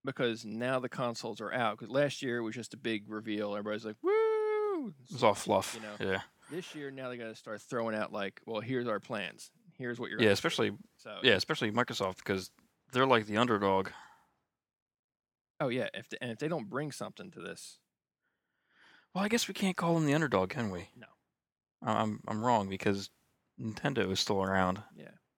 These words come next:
Speaker 2: Hey, I guess they would be the underdog, unfortunately.
Speaker 1: Yeah, which Ubisoft is not gonna have any Nintendo games to show at E three.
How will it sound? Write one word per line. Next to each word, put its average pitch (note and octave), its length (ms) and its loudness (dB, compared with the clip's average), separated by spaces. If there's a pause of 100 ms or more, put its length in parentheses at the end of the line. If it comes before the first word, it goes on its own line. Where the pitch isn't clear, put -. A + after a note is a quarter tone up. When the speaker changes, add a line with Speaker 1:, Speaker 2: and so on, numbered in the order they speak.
(540)
Speaker 2:
Hey, A2+ 160 2
I G#2+ 120 6
guess A2 160 4
they A2+ 200 4
would G#2 200 -4
be G2+ 120 -2
the G2 100 -2
underdog, F#2+ 440 0
unfortunately. F#2 680 -6 (580)
Speaker 1:
Yeah, C3+ 200 -8
which C3 440 -4 (640)
Ubisoft D3 720 -2
is A2+ 440 -4
not A2+ 420 -6
gonna C3+ 160 -4
have B2 160 -4
any B2+ 200 -4
Nintendo C#3+ 360 -6
games B2+ 220 -8
to A#2+ 80 -12
show G#2+ 300 -4
at G2+ 80 -4
E G#2 100 -6
three. G#2 300 -12